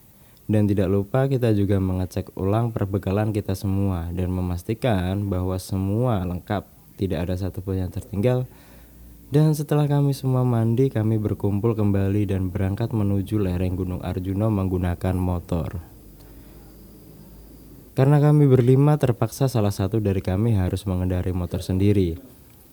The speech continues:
Akhirnya kami berangkat pukul lima belas kosong kosong waktu Indonesia Barat. Baru berjalan beberapa kilometer dari warkop saya, hujan lebat tiba-tiba turun. Dan terpaksa kami harus berteduh,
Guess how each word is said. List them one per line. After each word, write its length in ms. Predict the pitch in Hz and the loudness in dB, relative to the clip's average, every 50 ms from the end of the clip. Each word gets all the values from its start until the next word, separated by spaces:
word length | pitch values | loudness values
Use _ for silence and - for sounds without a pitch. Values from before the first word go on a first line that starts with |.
| - - | -12 -8
Akhirnya 640 | - 90 - - 92 98 107 127 127 123 117 110 104 | -6 -4 -2 -2 0 0 2 2 2 2 2 2 2
kami 240 | - 98 98 98 95 | 2 2 2 2 2
berangkat 320 | 90 95 92 90 95 90 | 0 0 -2 -2 -2 -4
pukul 720 | - - 92 - - - 95 95 92 90 87 87 82 82 85 85 - - - - - - - - | -4 -4 -6 -4 -2 -2 0 0 0 0 -2 -4 -4 -6 -8 -10 -12 -18 -20 -20 -20 -20 -12 -4
lima 240 | - 117 120 120 113 | 0 2 2 2 4
belas 160 | 110 113 107 | 2 0 0
kosong 240 | 110 117 107 113 113 | 0 -2 -2 0 0
kosong 320 | 107 110 113 127 123 120 113 | 0 0 0 0 0 2 0
waktu 320 | 107 98 - 107 101 101 | 0 0 2 2 2 4
Indonesia 320 | 101 98 98 95 - 104 | 4 2 0 0 0 -2
Barat. 320 | 92 98 95 98 117 123 123 - - - - - - - - - - - - - - - - - - - - - - - | 0 0 0 2 2 0 0 -2 -8 -20 -20 -20 -20 -20 -20 -20 -20 -20 -20 -20 -20 -20 -20 -20 -20 -20 -20 -14 -2 2
Baru 160 | 117 131 151 170 | 4 6 6 6
berjalan 560 | 160 165 160 160 143 156 156 156 160 156 156 | 6 6 4 4 4 4 4 4 2 2 2
beberapa 400 | 156 147 147 151 147 143 147 147 | 2 2 2 2 0 0 0 -2
kilometer 480 | 151 147 147 147 147 147 143 151 143 | 0 0 2 2 2 0 0 0 2
dari 240 | 139 131 120 117 120 | 4 4 6 6 6
warkop 320 | 117 113 110 - 113 107 110 | 4 2 2 0 -2 -2 -2
saya, 320 | 117 110 117 120 120 123 | 0 0 0 0 0 0
hujan 480 | 113 113 117 120 113 107 120 117 120 117 | 2 2 2 2 2 2 4 4 4 4
lebat 400 | 117 110 104 107 120 117 - - | 4 2 4 2 2 2 2 2
tiba-tiba 560 | 104 98 98 101 98 95 104 95 95 98 95 | 0 2 4 4 4 2 2 0 0 0 -2
turun. 800 | - - - 104 110 110 113 110 101 85 78 65 55 80 85 - - - - - - | -2 0 2 4 4 6 6 6 4 4 2 -2 -4 -8 -10 -14 -18 -20 -20 -20 -4
Dan 240 | - 123 113 104 | 0 2 4 4
terpaksa 560 | 98 107 - 95 101 95 - - 143 131 120 110 | 2 2 0 0 -2 -2 0 0 2 2 2 2
kami 240 | 113 101 101 101 | 2 2 2 2
harus 240 | 101 98 98 - - | 2 2 0 -2 -4
berteduh, 560 | - - 98 - 98 95 113 120 113 101 95 | -6 -6 -2 -2 0 4 4 6 6 4 2